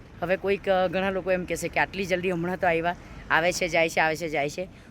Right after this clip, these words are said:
હું અહીંયા રોકાવા માટે નહોતી આવી, મારે થોડું ઘણું કામ હતું એટલા માટે આવી હતી. તો બસ એ કામ પણ almost પતી ગયું છે અને ટિકિટ already ડન થઈ ગઈ છે. કઈ તારીખ છે, ક્યારે જવાનું છે, કોણ જવાનું છે, શું નહીં,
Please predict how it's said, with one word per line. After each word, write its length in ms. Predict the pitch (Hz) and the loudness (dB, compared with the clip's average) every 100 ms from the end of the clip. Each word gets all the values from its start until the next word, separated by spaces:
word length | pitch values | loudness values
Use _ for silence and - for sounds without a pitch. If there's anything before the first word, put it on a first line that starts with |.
| - | -6
હું 100 | 185 | -2
અહીંયા 180 | 180 | 0
રોકાવા 300 | 180 160 175 | 0 0 0
માટે 220 | 175 160 175 | 0 -2 -4
નહોતી 280 | 165 165 | -4 -2
આવી, 180 | 165 156 | 0 0
મારે 200 | 170 160 | -2 -4
થોડું 220 | 160 175 | -4 -6
ઘણું 180 | 165 180 | -4 -4
કામ 260 | 170 175 196 | -2 -2 -4
હતું 180 | 190 185 | -4 -4
એટલા 180 | 175 | -2
માટે 200 | 185 180 | -4 -2
આવી 160 | 185 185 | -2 -2
હતી. 180 | 185 254 - - - - - | -6 -12 -14 -20 -20 -20 -6
તો 140 | 156 | -4
બસ 200 | 156 165 | -4 -4
એ 40 | 175 | -4
કામ 240 | 160 160 | -2 -2
પણ 220 | 175 185 180 - - | 0 -2 -4 -8 -6
almost 240 | 170 185 | -4 -4
પતી 200 | 175 156 | -4 -6
ગયું 160 | 165 180 | -6 -6
છે 120 | 196 220 - - - - | -6 -10 -16 -20 -20 -8
અને 260 | 151 151 | -4 -2
ટિકિટ 320 | 151 175 180 170 | -4 -6 -4 -2
already 340 | 156 190 214 | 0 0 2
ડન 180 | 196 190 | 2 2
થઈ 140 | 202 | -2
ગઈ 140 | 180 185 | -2 -2
છે. 180 | 196 190 - - - | -4 -8 -14 -18 0
કઈ 160 | 202 233 | 2 4
તારીખ 300 | 208 196 196 | 4 2 0
છે, 140 | 202 | -2
ક્યારે 320 | 185 180 196 | 0 2 2
જવાનું 360 | 196 196 196 196 | 2 2 2 -2
છે, 160 | - | -2
કોણ 240 | 190 196 202 | -2 0 -2
જવાનું 380 | 196 190 190 185 | 0 0 0 -4
છે, 100 | 190 | -6
શું 280 | - 202 | -6 -6
નહીં, 160 | 196 190 | -4 -6